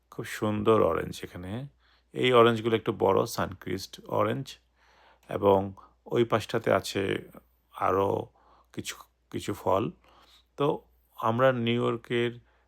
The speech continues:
হিল সাইডে সবচেয়ে জনপ্রিয় একটি সুপার শপ, মান্নান সুপারমার্কেট,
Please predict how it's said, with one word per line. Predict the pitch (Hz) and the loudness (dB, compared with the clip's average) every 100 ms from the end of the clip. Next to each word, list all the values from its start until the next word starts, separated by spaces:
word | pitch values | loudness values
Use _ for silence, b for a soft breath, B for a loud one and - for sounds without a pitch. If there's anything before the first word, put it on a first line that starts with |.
| _ - | _ -2
হিল | 139 | -2
সাইডে | 139 117 80 87 127 139 | 0 0 0 -2 -6 -10
সবচেয়ে | - 135 - - 160 151 | -6 -6 -6 -6 -6 -6
জনপ্রিয় | 117 104 101 - 117 | -2 -2 -2 -2 -4
একটি | 104 - 101 98 - _ _ _ _ _ _ | -2 -4 -4 -6 -10 _ _ _ _ _ _
সুপার | - - 117 123 | -12 -8 0 0
শপ, | 113 - 90 - _ _ _ _ _ _ _ _ | 0 -4 -6 -8 _ _ _ _ _ _ _ _
মান্নান | - 117 110 104 101 107 113 _ _ _ _ | 0 2 4 4 2 -2 -12 _ _ _ _
সুপারমার্কেট, | - 110 98 87 82 78 - - | -18 -2 0 2 -2 -4 -8 -10